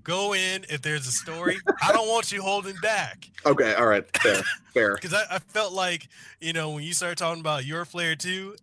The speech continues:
Speaker 2: Mm-hmm.
Speaker 1: and how you came up with that name, and I feel like there was an in-between I missed.
Speaker 2: Yeah.
Speaker 1: And I'm like,
Speaker 2: So, so the in-between part, are you talking about, like, when, when I made the leap from Geeks Podcast to Your Player Two, that, that
Speaker 1: Yes.
Speaker 2: piece?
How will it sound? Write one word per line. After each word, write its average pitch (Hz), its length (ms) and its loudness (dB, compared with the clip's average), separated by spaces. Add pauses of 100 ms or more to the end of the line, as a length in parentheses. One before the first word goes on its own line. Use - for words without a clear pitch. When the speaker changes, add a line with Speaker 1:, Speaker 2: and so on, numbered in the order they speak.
(220)
Speaker 2:
Mm-hmm. 113 160 0
Speaker 1:
and 147 180 -6
how 160 160 0
you 160 140 -4
came 165 180 -10
up 156 100 -8
with 147 80 -16
that 151 180 -4
name, 156 360 -6
and 135 320 -8 (260)
I - 60 -6
feel 202 180 -8
like 185 160 -2
there 175 160 -6
was 151 140 -6
an 147 120 -12
in-between 156 760 -6 (120)
I 139 80 -8
missed. 147 580 -4 (500)
Speaker 2:
Yeah. 294 260 6
Speaker 1:
And 139 120 -8
I'm 143 120 -12
like, 139 400 -6 (520)
Speaker 2:
So, 185 340 8
so 190 160 6
the 180 180 2
in-between 220 460 0
part, 147 380 4
are 156 100 6
you 165 80 4
talking 185 160 6
about, 165 60 6
like, 147 140 6
when, 143 140 2
when 147 120 4
I 143 60 4
made 143 200 4
the 131 60 0
leap 131 180 -2
from 117 140 -4
Geeks 120 180 -6
Podcast 127 460 2
to 117 80 -2
Your 117 120 0
Player 120 200 6
Two, 117 180 -2
that, 117 240 2 (140)
that 135 200 4
Speaker 1:
Yes. - 20 -8
Speaker 2:
piece? 180 260 -4